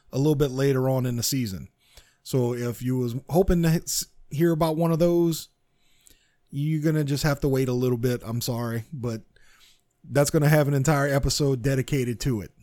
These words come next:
So you can take comfort in the fact that it's gonna have its entire own episode. Don't forget, if you wanna review all these picks,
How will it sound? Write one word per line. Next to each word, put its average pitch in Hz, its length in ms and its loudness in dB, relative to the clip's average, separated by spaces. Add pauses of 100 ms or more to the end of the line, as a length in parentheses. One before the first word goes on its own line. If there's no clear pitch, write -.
So 101 360 -6 (640)
you 139 120 2
can 170 120 4
take 170 200 4
comfort 160 440 2
in 151 180 0
the 139 260 -2 (140)
fact 147 380 -2
that 135 200 0
it's 131 220 -6
gonna 139 200 0
have 131 520 -2
its 131 240 -6
entire 127 720 -4
own 123 320 -4
episode. 98 460 -6 (800)
Don't 147 180 0
forget, 151 300 0
if 139 160 -4
you 139 100 0
wanna 143 280 0
review 135 380 2
all 175 280 0
these 175 220 2
picks, - 520 2